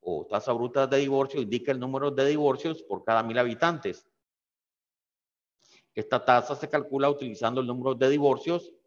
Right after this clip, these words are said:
y no el número de personas que se divorcian. Vea que el número de divorcios entre la población, eh, por mil, y esto nos da la cantidad de divorcios. Es posible que esta cantidad de divorcios,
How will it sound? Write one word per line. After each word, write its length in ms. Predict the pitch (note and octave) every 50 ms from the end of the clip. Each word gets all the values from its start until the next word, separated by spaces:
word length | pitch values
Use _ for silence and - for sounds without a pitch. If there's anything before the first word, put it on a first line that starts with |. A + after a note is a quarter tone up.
| _ _ _ _ _
y 120 | - A#2 G#2+
no 160 | G#2+ A2+ B2
el 80 | C3
número 240 | C3 B2+ C3 C3+ C3+
de 100 | C#3 C3+
personas 340 | C3+ G#2+ G#2 A#2+ A#2 B2+ B2+
que 120 | - C3+
se 100 | A#2+ B2+
divorcian. 520 | A#2 G#2 G2 G2+ G#2+ G#2 - - F2+ E2+ E2
Vea 180 | F#2 A2 A2+
que 80 | - C3
el 60 | A#2+
número 240 | A#2 A#2 A#2+ B2+ C3
de 60 | B2+
divorcios 600 | B2+ B2 A2+ B2 B2+ B2+ - D#3+ E3 E3 - - _ _ _ _ _ _ _ _ _ -
entre 240 | - G#2+ A2+ B2 C3+
la 140 | C#3+ C#3
población, 680 | B2+ C#3+ C#3+ D3+ D#3 D3 - D#3 C#3+ D3 D#3+ F3 E3+ - - _ _ _ _ _ _ _ _ _ _ _ _ _ _ _ _ _ _ _ _ _ _ _ _ _ _ _ -
eh, 240 | - - F#2+ G2 G2
por 300 | - - - F#2+ B2 D#3+
mil, 580 | E3+ D3 C#3 D3 E3+ - - - - - _ _
y 100 | - F2
esto 160 | G2+ - - A#2+
nos 160 | A#2+ A2+ F#2+
da 100 | G#2+ G#2+
la 100 | A2+ B2
cantidad 480 | - A#2 G#2+ G#2 - G2 G2+ G2+ G#2+ G#2+
de 200 | - G#2 B2 A#2+
divorcios. 480 | G2+ G2 G2 G2+ G2+ - - D#2 C#2 _ _ _ _ _ _ _ _ _ _ _ _ _ _ _ _ _ _ _ _ _ _ _ _ _ _ _ _ _ _ _ _ _ _ -
Es 180 | - A#2 B2
posible 500 | - - F3 E3+ F3 F3+ D#3+ E3+ F3+ F3
que 100 | F3 D#3+
esta 220 | C#3+ C#3+ - D#3+ -
cantidad 500 | E3+ D#3+ D3+ C3+ D#3 D3 C#3 C3+ C#3 C#3+
de 60 | D3
divorcios, 440 | D3+ D3+ C#3+ C3 B2+ B2+ - D#3+